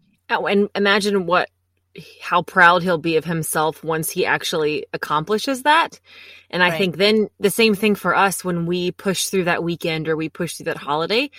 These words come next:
Speaker 1: and we do break that stall from being consistent and we don't give in to that cheat day. How I feel so proud. I still feel really proud of myself when I'm able to push through or break that stall or whatever's,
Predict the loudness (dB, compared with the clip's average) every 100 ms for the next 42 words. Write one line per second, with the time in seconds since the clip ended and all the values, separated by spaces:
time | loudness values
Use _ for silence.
0 | -20 -20 _ -4 -2 0 -2 -2 0 2
1 | 4 4 4 2 2 -2 0 0 0 -2
2 | -4 -2 -2 -2 -4 -4 -6 -6 -6 -4
3 | -2 -2 0 0 2 0 0 -2 -2 -4
4 | -4 -6 -6 -4 -4 -4 -8 -20 -20 -14
5 | -2 0 4 4 4 4 2 2 2 0
6 | 0 0 2 0 0 0 0 2 2 2
7 | 0 -2 -2 -2 -2 -4 -6 -2 -4 -4
8 | -4 -4 -2 -4 -4 -8 -8 -6 -6 -6
9 | -4 -2 0 -2 -6 -4 -4 -4 -6 -6
10 | -6 -2 -2 -4 -4 -6 -6 -8 -10